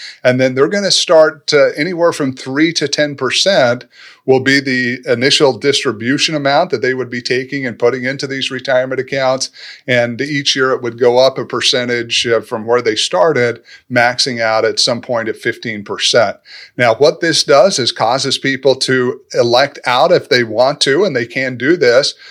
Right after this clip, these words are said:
so that they're having the retirement savings, uh, put in, and rather than having to go to all the effort to elect in, gonna allow you to be automatically enrolled there and then elect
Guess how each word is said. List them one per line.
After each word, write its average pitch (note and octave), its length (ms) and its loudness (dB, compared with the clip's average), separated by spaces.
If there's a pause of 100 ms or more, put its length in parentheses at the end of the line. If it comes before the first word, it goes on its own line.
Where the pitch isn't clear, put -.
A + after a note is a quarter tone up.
(140)
so C3 220 2
that A#2+ 180 -4
they're B2+ 200 -2
having B2 280 2
the A#2+ 80 -6
retirement B2 540 -2
savings, A#2+ 640 -2
uh, A#2 140 2
put D3 240 2
in, C#3+ 260 2
and A#2 220 -2
rather B2+ 260 4
than A#2+ 140 -4
having B2 280 -4
to A2 240 -2 (280)
go D3+ 120 4
to D3 80 4
all C#3 140 6
the C3 180 -2
effort C3 320 -2
to B2 160 -2
elect A#2+ 380 0
in, B2 480 -2
gonna B2 200 -4
allow A2+ 300 0
you A2+ 280 -8
to A2 540 -6 (680)
be C3 160 2
automatically C3 640 2
enrolled A#2+ 340 2
there A#2+ 220 4
and A#2 120 -2
then A2+ 140 -2
elect A2+ 500 -4